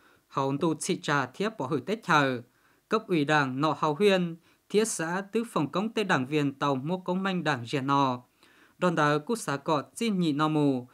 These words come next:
tê đồng chí đảng viên yếu trụ lệ rồng công sự xì trà đảng, xì trà nọ hậu, uốn tê lòng chư trua lệ rồng đảng viên dù chư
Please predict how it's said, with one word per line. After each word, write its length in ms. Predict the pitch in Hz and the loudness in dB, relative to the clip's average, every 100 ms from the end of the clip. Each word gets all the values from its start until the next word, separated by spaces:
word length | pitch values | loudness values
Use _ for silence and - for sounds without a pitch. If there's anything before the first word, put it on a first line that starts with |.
| _ - | _ -6
tê 120 | 214 | -2
đồng 200 | 185 160 123 | 2 0 0
chí 180 | 139 | -4
đảng 300 | 139 160 135 | -2 -2 -2
viên 300 | 135 156 147 127 | 0 0 0 0
yếu 120 | 131 | -4
trụ 260 | - 170 | -4 -4
lệ 220 | 139 143 123 | -2 -4 -4
rồng 260 | 147 127 | -4 -6
công 180 | 113 208 | -6 -6
sự 260 | - 170 131 | -2 -2 -4
xì 160 | - 156 | -6 -6
trà 160 | - | -4
đảng, 300 | 151 160 131 - _ _ | 0 2 2 -2 _ _
xì 180 | - 175 - | -4 -4 -2
trà 260 | 160 147 | 0 2
nọ 200 | 139 165 | 0 -2
hậu, 420 | - 147 143 127 - - - | 0 2 2 -2 -10 -20 -6
uốn 160 | 175 | -2
tê 120 | 185 208 | 0 2
lòng 260 | 175 156 147 | 2 0 -2
chư 140 | 214 202 | -4 -2
trua 220 | 220 208 | 0 0
lệ 220 | 180 156 131 | 0 -2 -2
rồng 260 | 156 143 | -2 -2
đảng 200 | 147 127 | 0 -2
viên 360 | 131 147 135 127 | 0 0 -2 -2
dù 180 | 147 120 | -4 -4
chư 120 | - | -4